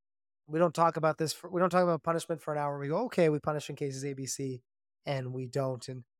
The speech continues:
cases," and in other cases. What we're left with is guides, kind of signposts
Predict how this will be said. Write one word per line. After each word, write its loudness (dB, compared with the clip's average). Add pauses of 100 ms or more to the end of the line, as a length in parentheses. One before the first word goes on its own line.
(220)
cases," -10 (300)
and -12
in -8
other -2
cases. -8 (300)
What 6
we're 6
left 4
with 2
is 0 (680)
guides, 2 (960)
kind -2
of -4
signposts 4